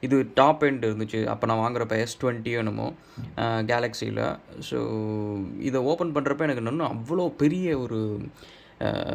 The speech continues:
ஒரு எக்ஸைட்டிங்கான ஒரு ஃபீலிங் இல்லை, ஒரு செம்மையான ஃபோன் அப்படின்னு சொல்லிட்டு. But iPhone வந்து சீரியஸா, ஆ, அந்த weight,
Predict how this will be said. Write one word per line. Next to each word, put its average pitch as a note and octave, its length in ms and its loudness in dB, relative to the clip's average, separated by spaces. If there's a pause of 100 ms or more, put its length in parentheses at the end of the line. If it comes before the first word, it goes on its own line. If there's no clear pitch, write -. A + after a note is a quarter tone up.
(240)
ஒரு A2+ 180 -2
எக்ஸைட்டிங்கான D3+ 760 4
ஒரு C#3 180 2
ஃபீலிங் C#3 120 0
இல்லை, B2+ 180 -2
ஒரு A2+ 220 -2
செம்மையான B2 500 -2
ஃபோன் B2 140 -10
அப்படின்னு A#2 320 -4
சொல்லிட்டு. A2+ 360 -4
But D#3 200 -4
iPhone D3+ 440 -2
வந்து D3+ 240 -2 (120)
சீரியஸா, D3+ 500 -4 (1400)
ஆ, - 40 -8 (380)
அந்த B2 160 -2
weight, B2+ 680 2